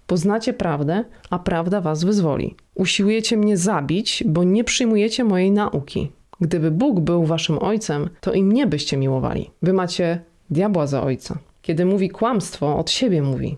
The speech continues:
Kto jest z Boga, słów Bożych słucha. A wy mnie znieważacie”. A faryzeusze mówili: „On jest opętany przez złego ducha”, więc bluźnili Bogu.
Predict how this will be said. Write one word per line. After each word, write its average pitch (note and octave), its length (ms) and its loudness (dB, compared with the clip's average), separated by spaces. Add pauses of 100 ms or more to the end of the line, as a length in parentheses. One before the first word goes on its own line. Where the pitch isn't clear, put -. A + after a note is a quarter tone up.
(160)
Kto - 200 -4
jest C#3+ 220 -2
z - 60 -2
Boga, D#3 420 0 (160)
słów C#4 400 -4 (140)
Bożych C#3 580 0 (180)
słucha. - 440 -6 (100)
A - 60 -6
wy D#3 100 0
mnie G#3+ 160 2
znieważacie”. F3 640 -2 (260)
A F#3+ 60 -6
faryzeusze F3+ 720 0 (280)
mówili: D3+ 340 0
„On E3 140 0
jest C#3+ 180 -2
opętany C#3+ 480 0
przez C3+ 200 -2
złego C#3 240 0
ducha”, - 280 -4
więc C#3 180 0
bluźnili C#3+ 420 0
Bogu. B2+ 260 -2